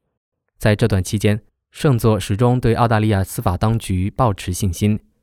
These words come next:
并对无罪释放的判决表示欣慰。枢机的监狱日记厚达四百多页，内容包括他从二零一九年二月二十七日至七月十三日在墨尔本监狱里的日常随笔。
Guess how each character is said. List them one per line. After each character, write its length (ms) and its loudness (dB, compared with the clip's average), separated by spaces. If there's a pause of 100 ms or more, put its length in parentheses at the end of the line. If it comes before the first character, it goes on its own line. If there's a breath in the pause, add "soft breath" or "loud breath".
(180)
并 160 2
对 160 2
无 160 -2
罪 180 2
释 160 -2
放 160 0
的 80 -2
判 240 0
决 220 0
表 200 -2
示 140 -4
欣 220 -2
慰。 180 -2 (840)
枢 180 0
机 140 -2
的 160 2
监 200 2
狱 80 4
日 180 2
记 260 -2
厚 240 -2
达 180 -2
四 180 -2
百 140 -4
多 140 -2
页， 240 -2 (460)
内 120 4
容 140 2
包 160 0
括 260 0
他 180 -4
从 220 -2
二 160 0
零 140 0
一 120 -2
九 160 2
年 280 0
二 120 2
月 120 2
二 120 -2
十 120 -4
七 200 -4
日 240 2 (200)
至 200 2
七 220 -2
月 140 4
十 160 -2
三 180 0
日 300 0
在 240 -2
墨 180 2
尔 100 2
本 220 0
监 180 0
狱 120 2
里 120 -4
的 240 -6
日 160 -2
常 240 -6
随 160 -4
笔。 260 -6